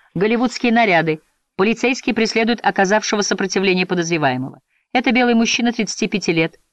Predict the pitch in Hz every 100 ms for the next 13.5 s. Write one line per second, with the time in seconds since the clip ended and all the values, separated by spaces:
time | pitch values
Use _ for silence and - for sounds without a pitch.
0 | _ _ - 233 226 196 165 160 165 -
1 | 180 _ _ 180 185 190 180 202 392 196
2 | 180 180 143 131 127 - _ _ _ 202
3 | 208 202 233 262 262 247 247 214 214 247
4 | 262 240 196 208 202 233 - 233 185 185
5 | - 180 165 - 120 127 _ _ _ _
6 | _ - 226 214 - 233 220 - - -
7 | 156 147 147 _ 202 175 - 147 - 143
8 | 135 143 - 147 135 120 - - _ _
9 | _ 170 180 175 254 208 143 170 190 175
10 | 151 120 117 - _ _ _ _ - 302
11 | 277 294 - 156 - 151 151 143 147 147
12 | 135 143 135 143 139 139 127 143 135 135
13 | 131 127 123 123